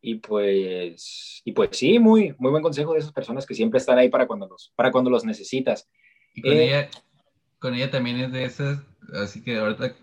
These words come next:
Speaker 2: ahorita que mencionan, mira, eh, Adriana va a ver este episodio y se va a sentir halagada de, va a llorar de, de
Speaker 1: <laughs>
Speaker 2: felicidad.
Speaker 1: Exactamente,
Speaker 2: Pero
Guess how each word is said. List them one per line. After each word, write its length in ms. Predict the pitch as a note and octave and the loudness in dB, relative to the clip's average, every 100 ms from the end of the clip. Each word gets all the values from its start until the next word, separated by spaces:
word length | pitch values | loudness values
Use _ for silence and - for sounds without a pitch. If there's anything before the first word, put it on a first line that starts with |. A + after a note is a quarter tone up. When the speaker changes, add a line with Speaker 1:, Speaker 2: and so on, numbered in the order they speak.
| - | -8
Speaker 2:
ahorita 240 | B2 A2 A#2+ | -6 -4 -2
que 100 | A#2 | -2
mencionan, 580 | G2 A2 A#2 A2+ G#2 - - | -2 -2 -2 -2 -6 -10 -8
mira, 380 | A2 A2 G2 | -4 -2 -4
eh, 200 | G2 - - | -6 -12 -14
Adriana 360 | A#2+ B2 D3 D#3 | -12 -4 0 0
va 40 | |
a 20 | |
ver 100 | D3+ | 0
este 160 | D3+ D#3+ | -2 -4
episodio 440 | - B2 C3 C#3+ | -6 -4 -4 -2
y 40 | C#3+ | -4
se 140 | A#2+ | -4
va 80 | G#2+ | -4
a 60 | A2 | -4
sentir 360 | A#2+ B2 C3+ | -8 -4 -2
halagada 640 | D3 C3 F#2 G2+ B2 C3+ B2+ | 0 0 -2 -2 -2 -2 -4
de, 580 | A2+ G2+ F2+ F2+ - A#2 | -6 -8 -8 -10 -10 -6
va 200 | A#2 C3 | -2 0
a 60 | |
llorar 480 | D#3 D#3+ B2+ C3 C#3 | 2 2 2 0 -2
de, 440 | C3+ B2+ A#2+ A2 | -4 -6 -6 -8
de 180 | A2 A2+ | -10 -10
Speaker 1:
<laughs> 0 | |
Speaker 2:
felicidad. 380 | - - - - | -4 -4 -2 -2
Speaker 1:
Exactamente, 540 | G#3 - - A#3+ A#3+ | -2 -2 -4 -8 -10
Speaker 2:
Pero 120 | - | -20